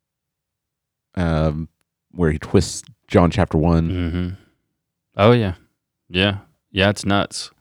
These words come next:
Speaker 2: But he, uh, you know, he was a big champion of crime, um, nineteen ninety-four crime bill that he sponsored. And it's, I mean, it's a fact of what it did. It disproportionately locked up,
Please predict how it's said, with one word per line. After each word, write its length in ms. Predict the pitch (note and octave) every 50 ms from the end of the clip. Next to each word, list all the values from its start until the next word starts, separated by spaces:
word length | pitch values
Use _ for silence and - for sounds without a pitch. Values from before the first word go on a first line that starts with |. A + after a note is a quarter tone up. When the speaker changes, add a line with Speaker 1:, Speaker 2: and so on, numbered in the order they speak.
| _ _ _ _ _ _ _ _ _ _ _ _ _
Speaker 2:
But 140 | - G2 F#2
he, 260 | G2+ A2 G#2+ G#2 G2
uh, 140 | F#2 F#2 F2+
you 140 | F2+ F#2+ F#2+
know, 120 | F#2+ F2+
he 140 | E2+ G2+ A2
was 540 | G#2 G2 F#2+ F#2 F2+ F2 - - - - - _ _ _
a 80 | G#2+
big 200 | F#2 - A2 G2+ G2
champion 520 | - - G2+ G2+ G#2 G2+ - D#2+ - -
of 380 | D#2+ E2 D#2+ F2 - - - _ _ _ _ _ _ _ _ _ _ _ _ _ _
crime, 580 | - - G#2 G2+ G2+ G2 F#2 F2 F2 E2 D#2+ _ _ _ _ _ _ _ _ _ _ _ _ _ _ _ _ _ _ _ _ _ _ -
um, 520 | - F2+ E2+ E2 E2 E2 E2 E2 E2 E2+ F2+ -
nineteen 320 | - - G2 G#2 - A2 G2
ninety-four 360 | G2 F#2+ F#2 F2+ G2 F#2+ F2
crime 320 | - - F#2 F#2 G#2 A2+
bill 280 | F#2+ F#2 F2+ F2 E2+ E2+ - _ _ _
that 220 | - F2+ E2+ - -
he 220 | - - - F#2+
sponsored. 640 | F2 - - _ G2+ A2 C3 - - D#2 - - - - _ _ _ _ _ _ _ _ _ _ _ _ _ _
And 160 | G2+ G2 F#2+
it's, 300 | G2 G2 - - - - -
I 20 | G2+
mean, 140 | G2+ G2+
it's 140 | G2+ F#2+ -
a 40 | -
fact 340 | - - A#2 A#2 G#2+ F#2+ -
of 100 | F#2 F2+
what 160 | - F2+ F2
it 140 | - - -
did. 280 | - G#2+ A2 G#2 F#2 E2+
It 140 | F2 E2+ F2+
disproportionately 800 | G2 F#2 - - F#2+ F2 - G#2+ G2+ F#2+ - F2+ F2+ F2 F2
locked 280 | E2+ F2+ F#2 F2+ _ -
up, 200 | F#2 E2+ -